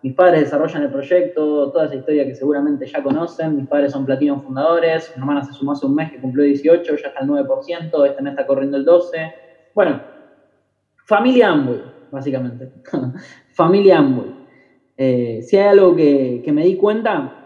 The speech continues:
a lo largo de, de mi historia, ¿no? Y que mi historia mismo lo comprueba, es que un líder justamente es un agente de cambio.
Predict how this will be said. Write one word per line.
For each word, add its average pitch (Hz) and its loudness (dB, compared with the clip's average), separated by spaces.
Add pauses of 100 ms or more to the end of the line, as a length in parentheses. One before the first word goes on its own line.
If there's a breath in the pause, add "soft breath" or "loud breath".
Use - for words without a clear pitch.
(500)
a 139 -10
lo 135 -4
largo 160 6
de, 139 4
de 135 -2
mi 139 -2
historia, 160 4
¿no? 175 0
Y 190 0
que 156 -2
mi 143 -2
historia 180 -2
mismo 185 -4
lo 151 -4
comprueba, 147 0
es 160 -12
que 175 -8
un 170 -4
líder 185 2
justamente 175 -6
es 175 -6
un 156 -4
agente 165 -4
de 143 0
cambio. 135 -2